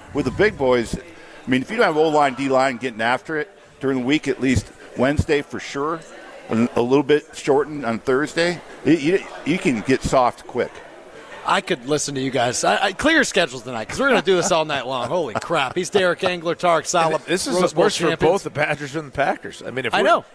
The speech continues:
Speaker 3: if we're not,
Speaker 2: That's why I love it.
Speaker 3: if we're not coming,
Speaker 1: Well,
Speaker 3: if we're not grinding for at least twenty minutes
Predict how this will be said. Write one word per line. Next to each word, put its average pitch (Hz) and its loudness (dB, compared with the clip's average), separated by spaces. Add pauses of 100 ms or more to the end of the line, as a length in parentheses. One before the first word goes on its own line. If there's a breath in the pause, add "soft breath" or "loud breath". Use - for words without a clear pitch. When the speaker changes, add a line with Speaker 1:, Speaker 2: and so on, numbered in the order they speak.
Speaker 3:
if - -10
we're 190 -2
not, 196 0
Speaker 2:
That's - -10
why 269 2
I 190 0
love 233 2
it. - -6
Speaker 3:
if - -12
we're 190 -4
not 254 0
coming, 170 -2
Speaker 1:
Well, 170 8
Speaker 3:
if 131 -2
we're 170 -8
not 233 -2
grinding 170 0
for 156 -2
at 147 -2
least 202 -4 (380)
twenty 185 2
minutes 160 -4